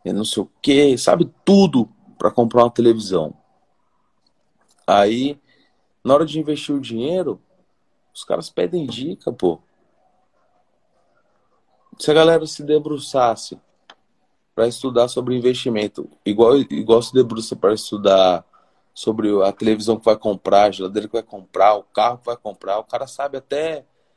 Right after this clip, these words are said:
quantos pelinhos vem no, no pneu do carro.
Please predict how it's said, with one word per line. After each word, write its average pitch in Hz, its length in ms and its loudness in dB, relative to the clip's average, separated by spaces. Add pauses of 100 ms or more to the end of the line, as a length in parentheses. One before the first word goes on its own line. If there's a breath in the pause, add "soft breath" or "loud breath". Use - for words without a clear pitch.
(140)
quantos - 260 -6
pelinhos 143 640 -4
vem 139 180 2
no, 156 220 -4 (160)
no 131 180 -4
pneu 131 360 2
do 143 120 -2
carro. 110 560 2